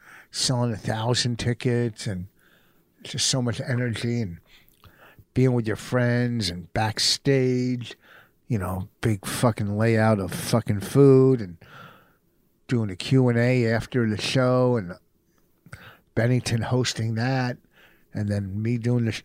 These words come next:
hosting the show with Florentine, Bobby, and, and Bennington. I mean, you know, you go from doing a thousand seats to, oh, fuck.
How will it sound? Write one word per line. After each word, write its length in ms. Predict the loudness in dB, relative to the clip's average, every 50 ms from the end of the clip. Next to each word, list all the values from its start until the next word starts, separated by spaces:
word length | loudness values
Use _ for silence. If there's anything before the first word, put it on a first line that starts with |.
| -2
hosting 380 | 0 0 0 0 0 0 0 0
the 80 | 0
show 340 | -2 -2 0 2 2 4 2
with 240 | 2 2 -2 -4 -6
Florentine, 840 | -8 -6 -2 0 0 2 0 0 -2 -2 0 0 0 0 0 -2 -4 -8 -14 -20 -20 -20 -20 -10 _
Bobby, 500 | -2 0 0 0 2 2 2 4 4 2
and, 280 | 2 0 -2 -6 -8 -6
and 340 | -2 -2 -2 0 -2 -4 -2
Bennington. 540 | 0 0 2 2 0 0 -2 -2 -2 -2 -2
I 80 | -2
mean, 260 | 0 0 0 0 -2 -4 -8 _ -20 -20 -20 -20 _ _ _ _
you 100 | -4 -2
know, 100 | 0 0
you 160 | 0 0 0
go 140 | 2 2 0
from 180 | 2 0 0 0
doing 280 | 2 2 2 2 0
a 40 | -2
thousand 580 | -4 -6 _ -4 -2 0 0 -2 -2 -2 -2 0
seats 440 | 0 0 0 0 -2 -2 -2 -4 -4
to, 400 | -4 -2 -2 0 0 -2 -4 -6 -8 _ _ _ _ _ _ -8 -6
oh, 160 | -4 -4 -6
fuck. 540 | -8 -6 -4 -2 -2 -2 -4 -8 -14 -16